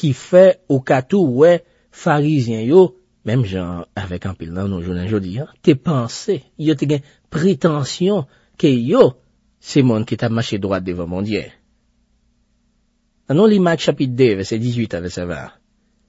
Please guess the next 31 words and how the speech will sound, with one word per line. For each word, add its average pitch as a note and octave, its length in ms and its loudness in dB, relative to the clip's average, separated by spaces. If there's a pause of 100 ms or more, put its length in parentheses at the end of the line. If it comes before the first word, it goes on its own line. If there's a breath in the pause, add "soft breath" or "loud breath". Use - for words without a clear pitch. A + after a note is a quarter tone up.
(420)
Yon A3 320 6
jou, D3+ 240 0 (960)
patizan E3+ 540 2 (100)
Jan D3+ 160 2
Batis D3+ 380 0
yo C3 180 4
t'ap B2 160 0
fè G#2+ 240 -4
jèn A2 380 2 (260)
ansanm G2+ 320 -6
ak F#2 80 -10
Farizyen A2 460 0
yo. C2+ 80 -16 (1120)
Gen D3 240 4
moun A#2+ 320 2
ki A2+ 160 -2
vin A2 160 0
di F#2+ 160 -6
Jezi F2+ 320 -4
konsa: G2 540 -10 (580)
poukisa G#3+ 640 2
patizan D3 720 0
Jan C3+ 240 0
Batis C3+ 400 -2
yo B2+ 160 2
avèk A2 220 -2
disip A#2 260 -4
Farizyen A2+ 480 -2
yo G2+ 80 -4
fè G#2 240 -6
jèn, F#2+ 300 -4